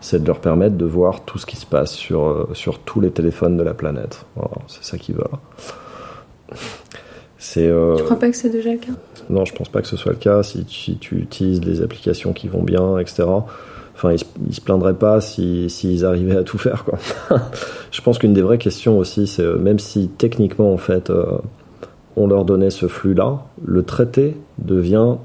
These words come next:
Speaker 1: très problématique vu la quantité de, de données qu'on s'échange. C'est-à-dire que, euh, si on s'échangeait à l'époque, euh, trois télégrammes par jour,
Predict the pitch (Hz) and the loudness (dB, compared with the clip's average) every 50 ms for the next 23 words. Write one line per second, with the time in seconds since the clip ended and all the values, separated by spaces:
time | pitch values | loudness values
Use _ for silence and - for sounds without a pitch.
0 | - - - - - - - 117 110 - - 101 90 90 85 85 82 - - 110 | -14 -20 -20 -16 -6 0 2 2 2 2 2 2 2 4 2 2 0 0 0 -2
1 | 113 113 - - 85 85 82 87 85 82 80 - - - - - 113 107 - - | -2 -2 -2 -4 -2 2 2 2 2 2 -2 -4 -8 -6 -2 -2 -2 -2 -2 -4
2 | 117 - 98 95 92 110 117 - - - - - 87 87 85 85 85 95 98 101 | -2 2 2 2 2 0 -2 -4 -10 -14 -8 -4 0 0 0 0 2 2 4 4
3 | 104 107 101 - 90 90 - - 85 - - - - - - - - - - - | 4 2 2 0 -4 -10 -6 -6 -6 -4 -4 -4 -6 -6 -8 -16 -20 -20 -20 -20
4 | - - - - - - - - - - - - - - - - - - - 101 | -20 -20 -20 -20 -20 -20 -20 -20 -20 -20 -20 -20 -20 -20 -20 -20 -18 -6 0 2
5 | 98 98 107 101 101 101 98 92 92 90 85 85 82 82 82 - - - - - | 4 4 4 2 2 2 4 4 4 4 4 4 2 0 0 -2 -4 -8 -10 -10
6 | - - 87 - - 87 - - - - 113 110 104 101 - 110 104 - 104 98 | -8 -6 -4 -2 -2 -4 -4 -4 2 4 4 4 4 4 2 0 0 2 2 2
7 | 92 101 104 101 90 87 85 - 101 101 98 - 87 82 85 - - - 101 - | 4 4 4 6 4 4 2 4 4 2 4 4 2 2 0 0 0 0 0 2
8 | - 95 98 87 92 92 95 90 98 85 80 82 98 117 139 143 120 85 78 | 4 2 2 4 2 2 2 2 2 2 2 4 4 6 6 6 4 0 -6